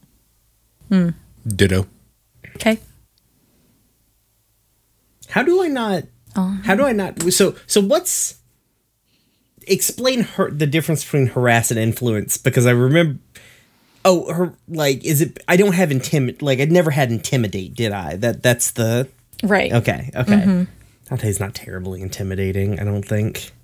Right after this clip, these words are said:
Speaker 1: Yeah. Um, your, I don't remember how I split your,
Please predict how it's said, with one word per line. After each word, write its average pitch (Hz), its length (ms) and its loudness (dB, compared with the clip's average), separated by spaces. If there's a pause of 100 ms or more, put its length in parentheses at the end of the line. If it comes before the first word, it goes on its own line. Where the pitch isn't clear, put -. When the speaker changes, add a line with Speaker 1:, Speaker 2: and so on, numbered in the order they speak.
(960)
Speaker 1:
Yeah. - 240 0 (920)
Um, 180 500 2 (580)
your, 220 640 4 (1200)
I 226 100 0
don't 233 100 -2
remember 190 300 0
how 180 160 -2
I 180 60 -4
split - 380 -4
your, 175 240 -2